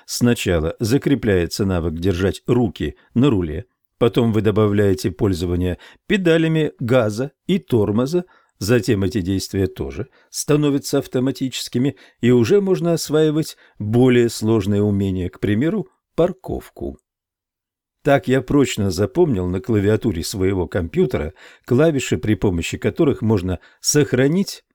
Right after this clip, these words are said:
вырезать, вставить текст и отменить предыдущую команду. На перечисленные действия теперь почти не требуется сознательных усилий. Это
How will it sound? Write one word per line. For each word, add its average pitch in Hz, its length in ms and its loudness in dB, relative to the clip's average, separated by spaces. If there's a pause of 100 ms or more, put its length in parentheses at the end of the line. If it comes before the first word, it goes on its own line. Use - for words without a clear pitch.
(140)
вырезать, 101 680 0
вставить 127 540 0
текст - 420 -2 (220)
и 120 120 2
отменить 139 500 0
предыдущую 104 640 0
команду. 82 580 -2 (220)
На 117 160 2
перечисленные 127 800 2
действия 127 400 0
теперь 87 320 -4
почти 135 460 -2
не 113 120 0
требуется 85 680 -4 (180)
сознательных 87 800 -2
усилий. 76 420 -6 (320)
Это 120 380 2